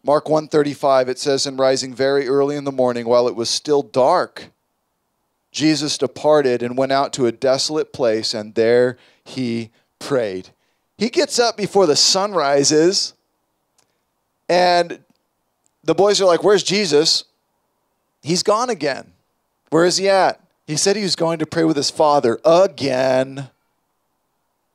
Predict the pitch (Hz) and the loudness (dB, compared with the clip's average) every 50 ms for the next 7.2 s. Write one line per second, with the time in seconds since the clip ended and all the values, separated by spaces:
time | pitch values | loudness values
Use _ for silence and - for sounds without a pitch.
0 | _ _ _ _ _ 151 156 - 254 277 311 285 254 220 208 190 190 220 240 - | _ _ _ _ _ -4 -4 0 0 0 2 2 2 0 0 2 0 0 0 0
1 | 330 - 226 180 - - 196 202 208 185 135 143 147 156 156 - - 202 196 208 | -4 -2 -2 -2 0 0 2 2 2 2 2 2 0 0 0 -2 -4 0 0 0
2 | 208 208 214 220 220 214 196 170 - 208 208 175 135 147 151 170 202 190 196 185 | 2 4 2 2 2 2 0 -2 -2 -4 -4 -4 -4 -4 -2 -2 -4 0 0 0
3 | 147 131 - - - 175 185 180 180 170 175 160 147 143 165 196 185 143 117 113 | -2 0 -4 -4 0 0 0 0 0 -4 0 0 2 2 2 2 2 0 0 -2
4 | 110 - 135 127 131 - 113 139 165 196 208 196 202 202 185 180 - 180 180 175 | -2 -2 -2 -2 -2 -4 -4 -4 -4 -4 -4 -4 -4 -4 -4 -4 -6 -6 -2 0
5 | 185 190 185 147 - - _ _ _ _ _ _ _ _ _ _ _ _ _ _ | 0 0 0 -2 -4 -10 _ _ _ _ _ _ _ _ _ _ _ _ _ _
6 | _ _ _ _ _ _ _ _ _ _ - 120 143 160 165 175 190 202 196 175 | _ _ _ _ _ _ _ _ _ _ -2 2 2 2 4 4 4 4 2 2
7 | 135 110 95 | 0 -4 -12